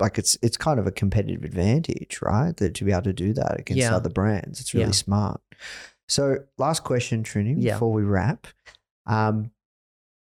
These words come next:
Speaker 1: any final words of wisdom that you would love to share with our community of early stage startup founders, particularly e-commerce founders just about to launch something, recently launched something,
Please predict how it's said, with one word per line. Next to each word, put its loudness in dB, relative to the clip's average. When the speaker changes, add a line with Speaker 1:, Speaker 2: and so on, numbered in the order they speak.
Speaker 1:
any 2
final 0
words 0
of -2
wisdom 0
that -6
you -2
would -4
love 0
to 0
share 2
with -2
our 2
community 0
of -2
early 2
stage 0
startup 2
founders, 0
particularly 0
e-commerce 2
founders 2
just 0
about 0
to 0
launch 0
something, 0
recently 0
launched 0
something, 0